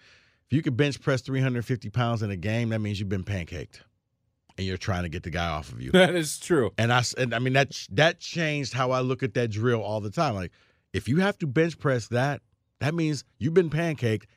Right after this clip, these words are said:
Speaker 1: and he's on top of you.
Speaker 2: You gotta get him
Speaker 1: And you're
Speaker 2: off.
Speaker 1: already out to play,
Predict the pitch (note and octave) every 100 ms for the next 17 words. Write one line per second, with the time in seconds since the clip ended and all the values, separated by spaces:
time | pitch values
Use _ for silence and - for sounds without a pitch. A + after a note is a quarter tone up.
0 | - C#2+ C3+ D3 C3+ A#2+ C3+ B2+ F#2 E2+
1 | G#2+ G#2+ G#2+ G2+ F#2+ F#2+ A2+ D3 C#3 C3+
2 | B2+ B2+ B2 - - C3 G2+